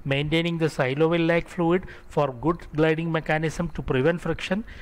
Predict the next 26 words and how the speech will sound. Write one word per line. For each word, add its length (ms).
and 180
also 380
for 260
nutrition. 680
So 140
what 240
are 100
the, 220
which 240
is 140
the 80
vascularization? 840
So 300
vincula 640
tendinum, 400
don't 180
forget 380
that, 200
very 200
important 400
point, 300
vincula 580
tendinum. 380
Direct 500
vascularization 1000
of 120